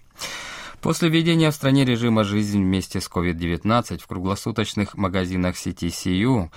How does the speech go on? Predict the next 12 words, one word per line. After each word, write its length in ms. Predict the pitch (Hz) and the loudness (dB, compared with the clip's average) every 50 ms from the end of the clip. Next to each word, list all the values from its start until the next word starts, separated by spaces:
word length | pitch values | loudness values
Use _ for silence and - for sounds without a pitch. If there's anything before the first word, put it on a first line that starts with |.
| - - - | -14 -6 -2
которые 400 | 113 110 - 113 110 107 107 107 | -2 0 0 2 2 2 2 2
находятся 720 | 107 113 117 - - 143 127 107 101 92 - - 90 90 87 | 2 2 0 0 -2 -2 0 0 -2 -4 -4 -2 -2 -2 -2
в 100 | - - | -4 -4
крупных 520 | - - 110 117 - - 104 92 - - | -4 -2 -2 -2 -2 -2 -4 -4 -4 -4
офисных 480 | 87 85 - 87 82 - 90 90 - - | -6 -6 -6 -8 -6 -6 -6 -6 -4 -2
районах, 600 | 92 98 107 131 160 175 165 156 139 131 - - - | -2 0 0 2 2 2 2 2 0 -2 -4 -12 -8
готовые 560 | - 98 104 101 - - 180 190 185 175 165 | -4 -2 -2 -2 0 0 0 2 2 2 2
обеды 340 | 151 143 143 143 135 131 117 | 2 2 0 2 2 0 -2
стали 360 | - - - 127 143 165 160 | -2 -2 0 0 2 2 0
пользоваться 680 | - - 110 110 110 110 110 107 107 104 - - 113 107 | -2 -2 -2 -2 -2 -2 0 0 -2 -2 -2 -2 -2 -2
огромной 680 | - - 98 92 82 82 82 82 90 101 113 110 95 | 0 0 -2 -2 -2 -6 -6 -4 -4 -2 -2 -2 -2
популярностью. 960 | - - 82 - - 82 80 82 82 85 - 78 78 76 - - - 76 73 | -4 -6 -6 -4 -4 -2 -2 0 -2 -2 -4 -6 -10 -10 -12 -14 -12 -12 -12